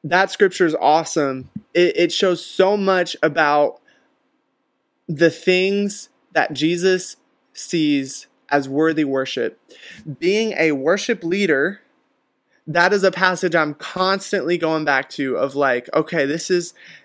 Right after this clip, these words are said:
of all the things we can get caught up in, hung up by, this is what matters the most to Jesus, so let's not get lost in the details. That's how I've always viewed that passage of scripture.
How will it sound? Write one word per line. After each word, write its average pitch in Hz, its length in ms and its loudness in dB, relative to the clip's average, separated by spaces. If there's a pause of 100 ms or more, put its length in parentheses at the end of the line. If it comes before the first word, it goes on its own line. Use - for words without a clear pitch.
(240)
of 156 380 0
all 170 180 4
the 220 140 2
things 202 340 -2
we 180 180 0
can 190 240 -4
get 160 440 0 (320)
caught 151 280 2
up 196 220 0
in, 220 340 2
hung 196 300 0
up 190 220 0
by, 165 480 2 (800)
this 214 320 2
is 208 120 0
what 190 260 0
matters 165 440 0
the 160 100 -2
most 151 380 -2
to 147 100 -2
Jesus, 185 640 0 (140)
so 165 180 0
let's 170 260 0
not 190 200 0
get 180 140 0
lost 160 340 0
in 160 80 -2
the 151 80 -2
details. 147 520 -4 (220)
That's 196 220 2
how 233 100 2
I've 208 160 2
always 190 460 2
viewed 165 420 0 (140)
that 151 340 2
passage 165 480 0
of 131 100 -6
scripture. 131 560 -2